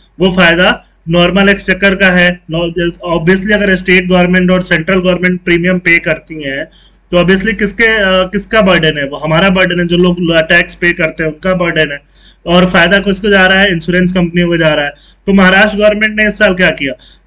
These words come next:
थ्री year का जो contract insurance company के साथ approve किया था last year, वो उसको cancel कर दिया। और साथ साथ राजस्थान government की भी news आ रही है, वो भी similar lines पे work करना चाह रही है।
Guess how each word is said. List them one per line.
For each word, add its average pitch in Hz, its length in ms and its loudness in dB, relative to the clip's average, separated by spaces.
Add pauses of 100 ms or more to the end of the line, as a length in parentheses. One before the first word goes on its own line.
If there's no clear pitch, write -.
(280)
थ्री 254 300 2
year 214 340 0
का 226 160 0
जो 202 160 -2
contract 190 580 0
insurance 196 460 0
company 180 380 -2
के 180 120 0
साथ 175 320 -4
approve 165 420 -6
किया 156 160 0
था 156 140 -2
last 139 360 -4
year, 190 120 0
वो 196 140 2
उसको 262 200 -4
cancel 202 440 -2
कर 160 140 -4
दिया। 123 220 -10 (440)
और 175 80 0
साथ 196 220 0
साथ 262 280 -6
राजस्थान 185 640 0
government 190 420 0
की 196 80 -4
भी 202 100 -2
news 180 300 2
आ 156 60 4
रही 143 200 -2
है, 202 60 0
वो 190 140 0
भी 240 100 0
similar 196 460 0
lines 156 320 -2
पे 233 160 0 (500)
work 220 340 0
करना 208 480 -4 (180)
चाह 190 220 4
रही 135 160 -2
है। 117 120 -18